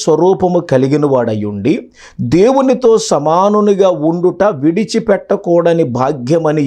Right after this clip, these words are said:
ఎంచుకొనలేదు. దేవునికి స్తోత్రం. చూసారా? ఇప్పుడు యేసుక్రీస్తు వారి యొక్క పొజిషన్ ఏంటి పరలోకంలో అని ఆలోచన చేస్తే, దేవుని బిడ్డలారా, దేవునితో సమానముగా ఉండేటటువంటి పొజిషన్ అన్నమాట.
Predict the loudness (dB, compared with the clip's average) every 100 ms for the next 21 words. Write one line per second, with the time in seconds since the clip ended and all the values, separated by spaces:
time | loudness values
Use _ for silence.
0 | 0 -2 -6 -2 0 0 2 2 2 2
1 | 2 2 -4 _ _ 0 2 2 -2 -2
2 | 0 0 -2 -10 -10 _ _ _ -20 -4
3 | -2 0 0 -4 -10 -20 -20 -2 -2 0
4 | 2 2 0 0 0 -2 -2 0 0 0
5 | -2 -2 -8 -4 -2 0 0 0 0 0
6 | -2 -2 -2 -2 -4 -10 _ _ _ -4
7 | 0 2 0 0 -2 0 0 0 -4 _
8 | _ -6 -2 0 0 -2 -4 -4 -4 -6
9 | -2 2 2 0 -8 -8 0 2 2 -2
10 | 0 -2 -2 0 2 4 2 0 -2 -2
11 | 0 -2 -2 -4 0 0 0 0 0 0
12 | 2 2 2 2 0 0 2 2 2 0
13 | 0 0 0 -2 0 0 -2 -2 0 0
14 | -2 -6 -6 -10 -10